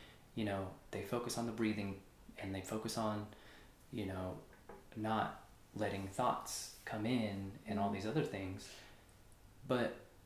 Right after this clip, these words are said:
Speaker 1: I'm left wanting in terms of, well, okay, I, you know, I could do that. Sure, it's difficult. I need something further to further that process.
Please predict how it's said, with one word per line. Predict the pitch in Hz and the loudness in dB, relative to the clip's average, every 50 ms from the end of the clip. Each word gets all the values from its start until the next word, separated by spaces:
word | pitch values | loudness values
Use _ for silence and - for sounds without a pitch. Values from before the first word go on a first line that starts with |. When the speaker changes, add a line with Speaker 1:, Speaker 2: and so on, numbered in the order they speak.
| - - - - - - | -20 -20 -20 -16 -10 -4
Speaker 1:
I'm | - 120 120 120 123 | 0 2 4 4 4
left | 120 117 - - - | 4 4 2 2 2
wanting | 104 113 143 151 - - - - 101 98 98 98 98 - - - - - - - - - | 4 6 6 6 6 4 0 -4 -4 -4 -4 -4 -6 -8 -10 -16 -20 -20 -20 -20 -14 -6
in | 120 110 107 107 | -4 -2 0 0
terms | - 113 107 104 104 107 104 - - | 2 2 2 2 2 0 -2 0 0
of, | 104 101 98 98 98 95 95 - - - - - - | 2 2 2 2 0 -2 -4 -8 -14 -18 -16 -10 -4
well, | 107 107 113 | -2 0 0
okay, | 147 - 110 92 95 95 95 - | 0 0 0 0 -2 -2 -4 -4
I, | 110 - - - 123 | -6 -6 -6 -4 -4
you | 110 | -4
know, | 98 90 101 | -2 -2 -2
I | 107 | -4
could | 107 - 95 - | -4 -4 -4 0
do | 104 110 107 | 2 2 2
that. | 104 104 - - - - - - - - - - | 2 0 -2 -2 -4 -6 -8 -14 -18 -20 -16 -10
Sure, | - - 120 113 104 | -6 -2 0 0 0
it's | 98 - - | -2 -4 -2
difficult. | - 110 107 98 - - 92 92 - - - - - - - - - - - - - - - - - - | 0 0 0 0 -2 -4 -6 -6 -6 -8 -10 -12 -18 -20 -20 -20 -20 -20 -20 -20 -20 -20 -20 -14 -6 -4
I | - 107 | -2 0
need | 107 110 113 117 110 | 2 4 2 2 2
something | - - 110 107 107 - 107 104 101 98 95 - - - - - - - - - - | 2 0 0 0 0 0 -2 -2 -2 -4 -6 -8 -12 -18 -20 -20 -20 -20 -20 -18 -16
further | - - - - 120 123 123 120 120 110 107 98 95 90 | -16 -12 -6 0 4 4 6 6 4 4 4 2 2 0
to | - - 110 | -2 -2 -4
further | - - - - 120 120 - 120 107 110 98 95 92 | -4 -4 -4 2 4 6 6 6 6 4 2 2 2
that | 98 92 92 92 90 - - - - | 2 2 4 4 2 0 -2 -6 -4
process. | - - - 101 - - - - - - - - - | -4 -2 -2 -2 -2 -2 -4 -4 -6 -8 -10 -10 -12